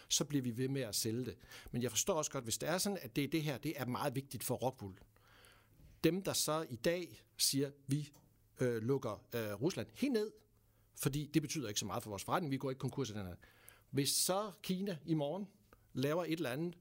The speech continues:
med Taiwan, og den del af, af, af biksen er meget mere,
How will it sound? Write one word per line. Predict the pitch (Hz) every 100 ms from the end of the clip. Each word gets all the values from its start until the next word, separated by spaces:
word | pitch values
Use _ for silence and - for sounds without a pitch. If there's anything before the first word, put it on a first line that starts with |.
| -
med | 139
Taiwan, | - 123 113 139 214 - - - - - -
og | 139 -
den | 196
del | 160 160 139 -
af, | 127 127
af, | 131 123 117 113
af | 127 127
biksen | - 151 - 110 - -
er | 131
meget | 127 135 180 147
mere, | 131